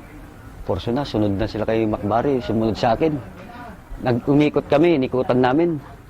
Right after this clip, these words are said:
Medyo kinain namin yung dito. Pagka ganyan, may kalaban na naman sa kaliwa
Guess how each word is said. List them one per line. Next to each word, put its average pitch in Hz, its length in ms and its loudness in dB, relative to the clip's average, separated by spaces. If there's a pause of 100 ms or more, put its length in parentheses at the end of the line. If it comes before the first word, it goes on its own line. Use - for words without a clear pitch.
(520)
Medyo 113 320 2
kinain 117 400 2
namin 120 320 2
yung 107 80 0
dito. 110 240 -2 (800)
Pagka 127 400 4
ganyan, 143 480 4
may 131 160 2
kalaban 113 720 2
na 117 80 0
naman 117 240 2
sa 104 160 -4
kaliwa 110 320 4